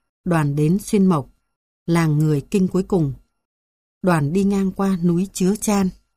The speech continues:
chân núi Mây Tào. Sau hai ngày đi trong cánh rừng ngập nước của nhiều phụ lưu sông La Ngà,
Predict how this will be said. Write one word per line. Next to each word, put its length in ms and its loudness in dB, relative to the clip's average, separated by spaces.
chân 320 6
núi 340 6
Mây 260 6
Tào. 460 0
Sau 320 2
hai 220 2
ngày 420 2
đi 160 6
trong 240 0
cánh 180 0
rừng 280 2
ngập 220 0
nước 340 0
của 120 4
nhiều 360 2
phụ 280 -6
lưu 300 4
sông 340 2
La 160 0
Ngà, 380 0